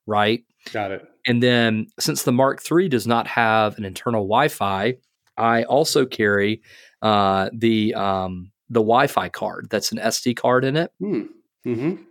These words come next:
Speaker 1: So that I can pop it into that, uh, camera. And when I'm using that Wi-Fi card, um, I'm shooting raw images to the big C F card and then small J pegs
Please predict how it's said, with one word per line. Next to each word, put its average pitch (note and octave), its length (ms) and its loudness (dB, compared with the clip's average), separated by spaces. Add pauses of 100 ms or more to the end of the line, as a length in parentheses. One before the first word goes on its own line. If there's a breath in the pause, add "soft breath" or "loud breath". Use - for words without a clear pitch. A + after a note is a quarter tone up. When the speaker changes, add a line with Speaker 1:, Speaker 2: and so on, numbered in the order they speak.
(100)
Speaker 1:
So - 260 2
that A#2+ 300 2
I C3+ 120 2
can G#2+ 180 -4
pop D3+ 360 0
it B2 180 0
into B2 400 0
that, G#2 360 0 (200)
uh, G2 380 -4
camera. A2+ 640 0 (500 soft breath)
And G#2+ 120 0
when A#2+ 160 4
I'm B2+ 440 2 (160)
using C#3+ 440 0
that A2+ 60 0
Wi-Fi A2+ 500 0
card, F#3 520 -2 (480 soft breath)
um, A2 400 0
I'm A#2+ 160 2
shooting A#2+ 540 2 (160)
raw B2 360 4
images G#2+ 760 0
to G#2 400 0
the G2+ 120 -8
big G#2+ 340 0 (120)
C A2+ 260 2
F A2 140 0
card C#3 460 0 (580 loud breath)
and A2+ 120 2
then G#2 160 0
small A#2 360 2
J A2+ 280 2
pegs F#2+ 760 -4